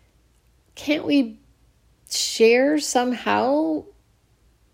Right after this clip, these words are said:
being at least in the front of the car, even if somebody's driving at the time? I mean, I don't know. It's just a thought. But anyway, I, I'm just so incredibly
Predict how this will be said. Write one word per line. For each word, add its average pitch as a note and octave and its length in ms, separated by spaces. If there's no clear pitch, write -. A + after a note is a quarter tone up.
being C4+ 320
at B3 120
least B3+ 240
in C#4 140
the G#3 120
front F#3+ 420
of C4 120
the C#4+ 100
car, D4+ 460
even B3+ 340
if F#3+ 100
somebody's G#3 640
driving G#3 640
at D4+ 140
the D#4 120
time? D4+ 500
I A#3 60
mean, F#3+ 180
I F#3+ 100
don't F3+ 200
know. - 240
It's - 220
just - 280
a - 80
thought. - 520
But C4 120
anyway, G#3 520
I, C4+ 200
I'm D4 200
just D4+ 260
so B3 180
incredibly G3 1040